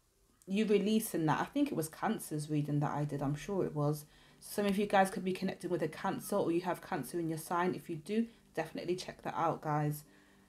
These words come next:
Um, something about knowing that you need to release something, but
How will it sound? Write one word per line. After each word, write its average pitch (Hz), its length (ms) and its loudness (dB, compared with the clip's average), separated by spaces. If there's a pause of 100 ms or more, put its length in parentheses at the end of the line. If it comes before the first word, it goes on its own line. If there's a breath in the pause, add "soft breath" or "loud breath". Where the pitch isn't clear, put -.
(260 soft breath)
Um, 180 340 8 (200 soft breath)
something 269 400 6
about 202 440 6 (760)
knowing 233 480 12
that 185 160 6
you 175 80 -2
need 180 140 4
to 175 120 -2
release 180 340 4
something, 156 500 -2 (100)
but - 260 0